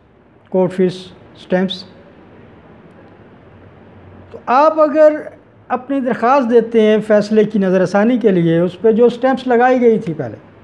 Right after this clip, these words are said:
उनकी काबिल वापसी के लिए, refund of fees के लिए आप कोर्ट में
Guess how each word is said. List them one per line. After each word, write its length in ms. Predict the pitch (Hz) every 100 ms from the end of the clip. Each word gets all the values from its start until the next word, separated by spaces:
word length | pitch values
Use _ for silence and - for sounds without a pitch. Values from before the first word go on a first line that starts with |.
| - - - - - - - - - - - - - - - - - - - -
उनकी 300 | 294 - 269 254 -
काबिल 440 | 262 262 262 254 254
वापसी 440 | 233 226 226 - 233
के 140 | 226
लिए, 460 | 185 185 185 190 - - 196
refund 640 | 196 196 240 240 247 226
of 420 | 220 202 190 185 -
fees 280 | 247 262
के 180 | - 202
लिए 420 | 170 160 156 156 156 - - - - - 190
आप 380 | 170 170 196 - - - - - - - - - - -
कोर्ट 300 | - 185 175
में 300 | 180 170 180